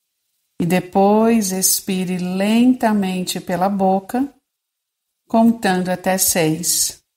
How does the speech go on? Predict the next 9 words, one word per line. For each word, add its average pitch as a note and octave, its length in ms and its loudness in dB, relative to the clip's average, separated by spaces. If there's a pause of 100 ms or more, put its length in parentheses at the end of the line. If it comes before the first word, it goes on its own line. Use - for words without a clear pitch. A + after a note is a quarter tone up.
(1900)
Sinta G3+ 680 2
o F#3 160 0
ar F3+ 220 4
entrando G#3 920 0
e A3+ 80 0
saindo G#3 480 0
do G3 120 -6
seu G#3 280 -4
corpo. F#3+ 640 -4